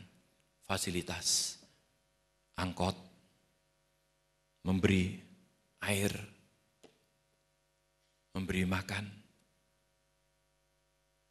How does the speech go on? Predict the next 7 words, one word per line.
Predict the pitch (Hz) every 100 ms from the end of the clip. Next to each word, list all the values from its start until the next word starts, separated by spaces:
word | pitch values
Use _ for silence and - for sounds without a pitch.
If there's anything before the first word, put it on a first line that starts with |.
| -
Akhirnya | 107 113 104 98 95 - - - 98
mereka | 104 95 92
bisa | 92 85 90 98 - _ _ _ -
mengenal | 104 98 95 90 90
Sang | - 92 92
Juru | 92 87
Selamat. | - 92 90 92